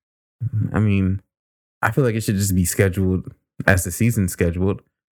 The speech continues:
Why do they wait till nine A M to s-, to schedule it?" So it's like, it's, it's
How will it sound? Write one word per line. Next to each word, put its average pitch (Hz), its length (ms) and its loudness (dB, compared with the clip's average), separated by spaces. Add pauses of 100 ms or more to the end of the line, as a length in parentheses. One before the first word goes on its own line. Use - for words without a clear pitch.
(240)
Why 92 180 2
do 95 60 0
they 92 100 0
wait 92 200 -2
till 85 120 -2
nine 87 220 0
A 90 140 2
M 101 140 2
to 90 100 -2
s-, - 240 -6
to - 100 -4
schedule 98 360 0
it?" - 100 -6
So 101 120 0
it's 95 140 -4
like, 90 180 -2
it's, - 260 -6 (140)
it's - 380 -6